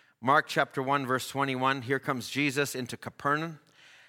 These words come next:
and straightway into the Sabbath day he enters into the synagogue and he taught. And they were astonished at his doctrine, for he taught them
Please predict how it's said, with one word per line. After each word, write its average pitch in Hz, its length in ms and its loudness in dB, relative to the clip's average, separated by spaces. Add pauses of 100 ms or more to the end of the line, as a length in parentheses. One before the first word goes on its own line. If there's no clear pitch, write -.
(140)
and 117 160 -2
straightway 151 560 4
into 143 180 -2
the 123 140 -2
Sabbath 143 420 2
day 147 180 2
he 131 200 0
enters 143 340 0
into 127 180 -4
the 120 100 -2
synagogue 151 520 2
and 117 80 -4
he 107 180 -4
taught. 147 380 4 (540)
And 139 160 2
they 156 100 8
were 156 160 4
astonished 185 680 4
at 147 140 2
his 131 160 -4
doctrine, 170 500 4
for 139 220 -2
he 127 140 -4
taught 185 440 4
them 131 340 0